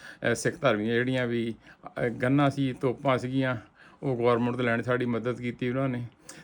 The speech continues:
ਤੇ ਆਪਾਂ ਚੰਗੇ ਕਾਰਜ ਕਰੀਏ, ਆਪਾਂ ਆਪਣੇ ਇਤਿਹਾਸ ਨੂੰ ਸੰਭਾਲੀਏ, ਬੱਚਿਆਂ ਨੂੰ ਸਪੋਰਟਸ ਵੱਲ ਨੂੰ ਪਾਈਏ ਜਾਂ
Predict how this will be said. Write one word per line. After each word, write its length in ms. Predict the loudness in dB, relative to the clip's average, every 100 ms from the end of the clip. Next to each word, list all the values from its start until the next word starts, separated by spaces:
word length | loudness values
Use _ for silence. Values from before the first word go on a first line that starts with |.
| -2
ਤੇ 80 | -2
ਆਪਾਂ 200 | 0 0
ਚੰਗੇ 360 | 0 2 0
ਕਾਰਜ 280 | 0 -2 -2
ਕਰੀਏ, 320 | -2 -2 0
ਆਪਾਂ 220 | -2 -2
ਆਪਣੇ 220 | -2 -2 -2
ਇਤਿਹਾਸ 380 | 4 4 4
ਨੂੰ 160 | 2 4
ਸੰਭਾਲੀਏ, 560 | 4 4 2 2 2 2
ਬੱਚਿਆਂ 360 | 0 0 0
ਨੂੰ 80 | 0
ਸਪੋਰਟਸ 360 | 0 -4 -2 0
ਵੱਲ 100 | 0
ਨੂੰ 100 | 2
ਪਾਈਏ 360 | 2 2 2
ਜਾਂ 380 | 2 4 4